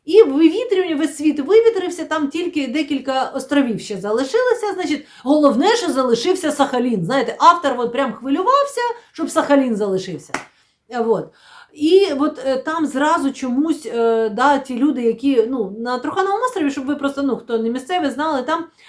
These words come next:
весь час там якісь фестивалі музичні, коли от було Євро двадцять дванадцять, там от теж були ці палаткові, е, містечка, там, ну, таке, от, знаєте,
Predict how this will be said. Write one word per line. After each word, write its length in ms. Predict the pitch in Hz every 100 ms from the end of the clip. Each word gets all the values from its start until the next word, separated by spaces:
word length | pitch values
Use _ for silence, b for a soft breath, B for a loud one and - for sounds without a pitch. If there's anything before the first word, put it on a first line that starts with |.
| b
весь 180 | 254 277
час 200 | 381 381
там 160 | 330
якісь 360 | 277 277 339 -
фестивалі 640 | 370 370 392 240 262 269 254
музичні, 580 | 262 226 269 262 254
коли 240 | 240 302 311
от 100 | 247
було 220 | 269 285
Євро 440 | 240 285 277 277
двадцять 640 | 254 269 269 262 247 220 214
дванадцять, 560 | 233 277 311 320 247 240
там 220 | 262 240
от 180 | 233 247
теж 180 | 247
були 240 | 208 226 220
ці 140 | 220
палаткові, 560 | 202 220 220 220 208 202 B B -
е, 180 | 226 220
містечка, 640 | 226 226 269 262 - 240
там, 220 | 233 247 359
ну, 180 | 466
таке, 340 | - 480 381 226
от, 140 | 214
знаєте, 420 | 302 320 233 -